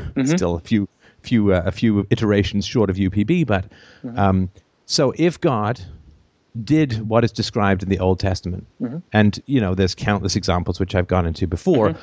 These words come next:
Speaker 2: but, you know, just taking the flood as
Speaker 1: Mm-hmm.
Speaker 2: one, right?
Speaker 1: Mm-hmm.
Speaker 2: Uh, if God did kill just about everyone in the world, including babies, including children, including,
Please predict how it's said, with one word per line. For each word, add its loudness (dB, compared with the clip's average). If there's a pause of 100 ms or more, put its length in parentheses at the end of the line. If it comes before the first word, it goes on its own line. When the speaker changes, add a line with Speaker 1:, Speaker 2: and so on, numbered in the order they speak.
(180)
Speaker 2:
but, 0
you 0
know, 4
just -2
taking 0
the -2
flood -4 (160)
as -2
Speaker 1:
Mm-hmm. 0
Speaker 2:
one, 0
right? -4 (220)
Speaker 1:
Mm-hmm. -8 (320)
Speaker 2:
Uh, 2
if 0
God 0
did -2
kill 0
just -4
about 2
everyone 2
in -2
the 0
world, 0
including 0
babies, -2
including 0
children, 0 (260)
including, 0